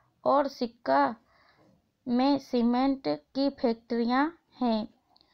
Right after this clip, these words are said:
बीस नवंबर दो हज़ार बारह। प्रातः पाँच बजे जूनागढ़ गिरनार पर्वत की चढ़ाई शुरू की। गिरनार की तलहटी से नौ हजार नौ सौ निन्यानवे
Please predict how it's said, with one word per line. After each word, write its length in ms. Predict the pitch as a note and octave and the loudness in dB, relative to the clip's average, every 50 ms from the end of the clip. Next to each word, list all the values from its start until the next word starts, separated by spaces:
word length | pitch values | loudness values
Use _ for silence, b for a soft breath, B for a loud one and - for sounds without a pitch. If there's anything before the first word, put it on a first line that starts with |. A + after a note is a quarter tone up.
| b b b - | b b b -10
बीस 640 | A3+ G3+ G#3 B3+ C4+ D4+ E4+ E4 - - - - - - - | -8 -2 0 0 2 2 0 -2 -4 -12 -20 -20 -16 -8 -4
नवंबर 640 | A#3+ A#3+ A#3+ A#3 A#3 A#3 A#3+ A#3+ B3 C4 C#4 C4+ | -2 0 2 2 2 2 2 2 2 2 2 0
दो 200 | A#3 A3+ A#3+ A#3 | 0 0 0 0
हज़ार 420 | A3+ G3+ G3 - A#3 B3+ C#4+ - _ _ - | 0 -2 0 0 2 2 0 -2 _ _ -8
बारह। 460 | A3 G#3 A3+ G#3+ G#3+ G#3+ G#3+ G#3+ A3 - _ _ _ _ _ _ _ _ _ _ _ _ _ _ _ _ _ _ b b b b b b b _ _ _ _ - | -2 0 2 2 2 2 0 -2 -2 -8 _ _ _ _ _ _ _ _ _ _ _ _ _ _ _ _ _ _ b b b b b b b _ _ _ _ -2
प्रातः 520 | A#3+ B3 A#3 A#3 A#3 - - D4+ D#4+ E4 | 2 2 2 2 2 2 2 4 4 4
पाँच 400 | D#4 D#4 - C4+ B3+ B3+ C#4 C#4 | 2 2 2 2 4 4 4 2
बजे 380 | A#3+ A3+ B3 A#3 G#3+ B3+ C4+ C4 | 0 0 0 0 2 2 2 2
जूनागढ़ 680 | G#3 A3 A#3 A#3 A#3 B3 B3+ C4+ C4 A#3+ C4 C4 C4 C4 | 2 0 0 2 2 2 2 0 2 2 0 0 0 0
गिरनार 520 | G#3+ A3+ A#3+ A3 A3+ A#3 A#3+ B3 B3 B3 A#3 - - | 0 -2 -2 -2 -2 -2 0 0 0 -2 -4 -6 -2
पर्वत 440 | - B3 A#3 A#3 A#3 C4+ C#4 C#4 - _ _ _ | -2 0 0 0 0 0 0 0 -2 _ _ _
की 140 | - C4 C4+ | -6 -6 -6
चढ़ाई 500 | C4+ - C4 A#3 A3 A3 A3 A3 A#3 B3 | -4 -2 -4 -2 -2 -2 -2 0 -2 -2
शुरू 420 | A#3+ - - A3+ A3+ A#3+ C4+ E4 G4+ - b b b b b b b b b - | -4 -4 -4 -2 -2 0 0 -2 -2 -6 b b b b b b b b b -8
की। 360 | - B3 B3 A#3 A3+ A3+ A3+ b b b b b b b b - | -4 -2 0 0 0 -2 -6 b b b b b b b b -8
गिरनार 580 | A3 G#3 A#3+ A#3 A3 A#3 A#3+ B3 C4+ C#4+ D4 D4 | -2 0 2 2 2 2 0 2 2 2 2 0
की 260 | D4 - C#4 C#4 C#4+ | -2 -4 -4 -4 -2
तलहटी 920 | C#4+ - C4 A#3+ A#3+ B3 A#3+ A3+ A#3 - - C#4 C#4+ C#4 C4 - - _ _ _ | -2 0 0 0 2 2 0 0 0 -2 0 0 0 0 -2 -4 -8 _ _ _
से 580 | _ - - - - C#4+ D4 D4 C4 B3 - _ - - | _ -20 -8 -2 2 4 4 4 2 0 -4 _ -10 -6
नौ 260 | A#3+ B3 B3+ C4+ C#4 | -2 2 2 2 2
हजार 380 | C4+ C4 A#3 A3+ B3+ B3+ C4 B3+ | 2 0 -2 0 0 0 0 0
नौ 200 | B3+ B3 A#3 A3+ | 0 -2 -2 -4
सौ 200 | - - C4+ C4+ | -4 -4 -4 -4
निन्यानवे 720 | C4 B3 A#3 A#3 A#3 A#3 A#3 A#3 A#3 A#3+ A#3+ C4+ C4+ B3 | -2 -2 -2 -2 -2 -2 -2 -2 -2 -2 0 0 -2 -2